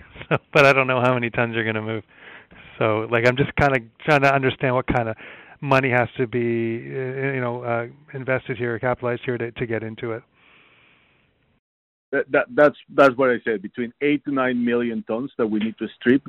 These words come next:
Speaker 2: or we can
Speaker 1: Oh, I
Speaker 2: start
Speaker 1: see, I
Speaker 2: producing.
Speaker 1: see.
Speaker 2: Yeah,
Speaker 1: Okay.
Speaker 2: yeah.
Speaker 1: Yeah, eight, oh, okay.
Speaker 2: Ap-,
Speaker 1: Okay.
Speaker 2: apologies if it
Speaker 1: No, that's fine.
Speaker 2: Yeah.
Speaker 1: That was me. Uh, okay, great. And then, um, uh, so we, we, and, and are the, is that gonna be, that's not your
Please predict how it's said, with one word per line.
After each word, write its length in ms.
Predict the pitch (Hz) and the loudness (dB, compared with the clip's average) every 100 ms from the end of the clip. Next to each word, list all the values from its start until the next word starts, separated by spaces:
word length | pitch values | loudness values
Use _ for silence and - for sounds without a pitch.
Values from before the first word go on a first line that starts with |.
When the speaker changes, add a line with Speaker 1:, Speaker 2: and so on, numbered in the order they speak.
| - | -2
Speaker 2:
or 140 | 113 107 | 4 4
we 120 | 110 | 4
can 140 | - | 4
Speaker 1:
Oh, 80 | 160 | 6
I 100 | 135 | 8
Speaker 2:
start 160 | 131 110 | 8 6
Speaker 1:
see, 60 | |
I 20 | 110 | 4
Speaker 2:
producing. 440 | 101 120 - 113 | 2 2 0 -2
Speaker 1:
see. 40 | 107 | 2
Speaker 2:
Yeah, 80 | 110 | 2
Speaker 1:
Okay. 240 | 110 107 - | 0 -6 -4
Speaker 2:
yeah. 100 | 101 - _ - | -4 -4 _ -12
Speaker 1:
Yeah, 140 | 117 113 | -10 -10
eight, 100 | 113 - | -14 -16
oh, 40 | 110 | -16
okay. 260 | 107 104 - - - | -16 -16 -20 -12 -4
Speaker 2:
Ap-, 60 | |
Speaker 1:
Okay. 100 | - - | 0 2
Speaker 2:
apologies 520 | - 135 127 110 110 | 6 8 8 4 -2
if 160 | 107 113 | -4 -4
it 120 | - - _ _ _ _ - - | -6 -10 _ _ _ _ -20 -4
Speaker 1:
No, 140 | 170 165 | 2 2
that's 140 | 165 | 2
fine. 200 | - 117 117 - | 0 -2 -4 -16
Speaker 2:
Yeah. 80 | - - | -18 -8
Speaker 1:
That 60 | 131 | -8
was 100 | 113 | -6
me. 160 | 113 - - - - - | -10 -14 -20 -20 -4 4
Uh, 300 | 143 143 180 | 6 8 6
okay, 180 | - | 4
great. 320 | 143 170 123 139 | 4 6 4 2
And 160 | 147 | 2
then, 300 | 156 170 160 | 4 4 4
um, 400 | 156 151 147 139 _ _ _ - _ - | 6 6 2 -6 _ _ _ -20 _ -2
uh, 880 | 156 147 139 139 135 135 131 135 139 | 2 4 6 4 4 4 2 0 -6
so 140 | - 156 | -8 -8
we, 240 | 156 147 | -6 -6
we, 220 | 147 143 143 _ _ _ _ - | -6 -8 -16 _ _ _ _ -2
and, 120 | 147 156 | -2 0
and 120 | 151 | 2
are 100 | 156 | 4
the, 120 | 147 156 - | 4 2 0
is 160 | 151 | 2
that 160 | 131 156 | 4 2
gonna 160 | 160 147 | 2 -2
be, 240 | 143 143 | 0 0
that's 240 | 131 151 | 2 0
not 80 | 170 | 2
your 120 | 139 | -2